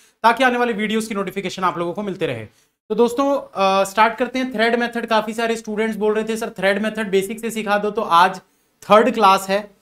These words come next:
तीसरी क्लास होने वाली है इस कोर्स की। ये कोर्स, अ, फ्री है सभी के लिए।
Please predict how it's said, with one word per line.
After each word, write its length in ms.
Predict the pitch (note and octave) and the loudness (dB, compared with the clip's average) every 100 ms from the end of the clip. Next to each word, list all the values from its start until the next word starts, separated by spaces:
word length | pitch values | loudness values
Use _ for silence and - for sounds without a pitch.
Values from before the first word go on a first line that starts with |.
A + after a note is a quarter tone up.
| _ _ _ _ | _ _ _ _
तीसरी 420 | A#3+ A#3+ C#4 C#4+ | -2 -2 0 0
क्लास 360 | C#4 A#3+ A3 G#3+ | 2 4 4 2
होने 160 | F#3+ G3 | -4 0
वाली 280 | F#3+ G3 | 0 0
है 100 | G3 A3 | -2 -4
इस 180 | G#3+ | -6
कोर्स 320 | - G3+ G3+ - | -2 0 0 -2
की। 140 | A3+ | -6
ये 180 | G#3+ G3+ | -4 -4
कोर्स, 420 | G#3+ A3+ A3+ - _ _ _ | 0 0 -2 -8 _ _ _
अ, 180 | F#3 F#3+ | 4 4
फ्री 260 | F#3+ G#3+ A#3+ | 2 -2 -2
है 120 | A3+ | -4
सभी 260 | A3+ A3 | -4 -4
के 100 | A3 | -4
लिए। 360 | A3 A3 B3 B3+ | -4 -4 -6 -8